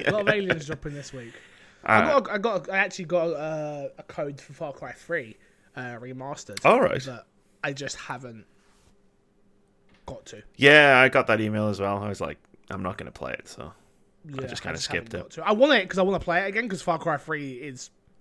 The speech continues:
Speaker 1: fantastic.
Speaker 2: Oh, yeah, I love the game. Like, don't get me wrong,
Speaker 1: Um,
Speaker 2: but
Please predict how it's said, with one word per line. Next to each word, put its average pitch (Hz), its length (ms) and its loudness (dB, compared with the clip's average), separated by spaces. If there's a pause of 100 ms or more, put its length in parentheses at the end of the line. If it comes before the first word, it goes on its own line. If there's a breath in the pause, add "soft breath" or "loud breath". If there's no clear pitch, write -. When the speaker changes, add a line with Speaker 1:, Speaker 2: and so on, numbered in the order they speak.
Speaker 1:
fantastic. 151 500 -2
Speaker 2:
Oh, 131 80 12
yeah, 123 200 10
I - 20 10
love 113 200 4
the 98 80 -4
game. 87 320 2
Like, 76 140 -14
don't 98 140 -6
get 85 100 -10
me 76 60 -10
wrong, 90 180 -6
Speaker 1:
Um, 143 260 -4
Speaker 2:
but - 20 -18